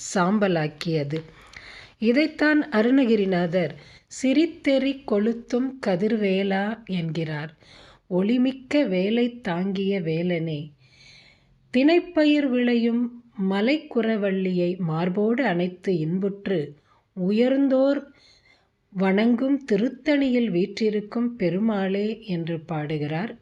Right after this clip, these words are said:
அருணகிரிநாத சுவாமிகள். பிரச்சனை உள்ளவர்களெல்லாம் இந்த திருப்புகழை கட்டாயம் படிக்க வேண்டும்.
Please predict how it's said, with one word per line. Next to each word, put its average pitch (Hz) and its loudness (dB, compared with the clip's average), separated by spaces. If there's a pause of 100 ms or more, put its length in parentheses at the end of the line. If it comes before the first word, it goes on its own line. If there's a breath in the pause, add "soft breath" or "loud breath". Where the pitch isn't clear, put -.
(120)
அருணகிரிநாத 160 -4
சுவாமிகள். 151 -6 (840 soft breath)
பிரச்சனை 254 2
உள்ளவர்களெல்லாம் 180 0 (160)
இந்த 214 -2
திருப்புகழை 202 -2 (340)
கட்டாயம் 196 -2
படிக்க 156 -4
வேண்டும். 151 -6